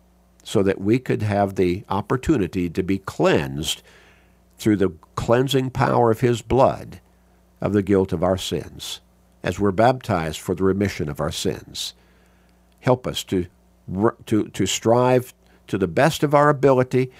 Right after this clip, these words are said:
and where we come up short, please give us the strength to fill in the gaps, Father, to live faithfully and obediently and consistently before you, Father. And in Christ,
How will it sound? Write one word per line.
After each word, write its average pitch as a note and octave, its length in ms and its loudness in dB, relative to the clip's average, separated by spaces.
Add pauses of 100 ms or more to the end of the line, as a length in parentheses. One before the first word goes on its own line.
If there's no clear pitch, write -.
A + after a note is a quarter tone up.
(220)
and F#2+ 180 -4
where G2+ 160 4
we G#2 240 2
come C#3+ 260 -2
up - 140 0
short, G#2+ 480 0
please A2+ 260 0
give G2+ 200 0
us A2+ 140 -4
the A#2+ 120 -8
strength - 580 -6 (800)
to - 80 -6
fill G#2 240 0
in G#2+ 80 0
the A#2 80 -4
gaps, D2+ 400 -6
Father, G#1 440 -10 (380)
to G#2 100 -4
live F#2+ 200 2
faithfully A2+ 720 -4 (200)
and F#2+ 120 -2
obediently F#2+ 800 0 (640)
and G2 180 -4
consistently - 920 -4 (200)
before F#2+ 400 0
you, E2 140 -4
Father. C2+ 520 -8 (1200)
And F2 140 -6
in C3+ 240 2
Christ, - 600 -6